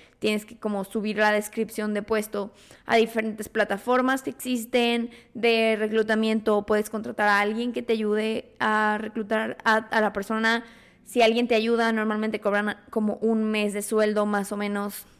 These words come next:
em, dependiendo del puesto que tú quieras contratar, ¿verdad? Porque si quieres contratar un puesto súper especializado, detallado, que necesita tener conocimientos, que necesita tener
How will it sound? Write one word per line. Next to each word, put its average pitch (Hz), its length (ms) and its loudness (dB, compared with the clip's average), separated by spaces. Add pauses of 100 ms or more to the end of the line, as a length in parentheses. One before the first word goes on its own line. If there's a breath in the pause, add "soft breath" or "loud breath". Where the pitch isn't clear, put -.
(200 soft breath)
em, 196 920 0
dependiendo 240 560 0
del 285 80 -2
puesto 262 240 -2
que 233 80 -4
tú 214 140 -6
quieras 208 240 0
contratar, 196 400 -2
¿verdad? 202 280 2
Porque 196 340 -8 (280 loud breath)
si 214 120 -8
quieres 226 160 2
contratar 214 320 0
un 220 80 -4
puesto 254 240 -4
súper 226 380 -4
especializado, 208 840 0
detallado, 196 520 0
que 202 80 -8
necesita 202 240 -8
tener 202 280 -8
conocimientos, 202 680 -4
que 196 80 -10
necesita 196 240 -6
tener 196 320 -10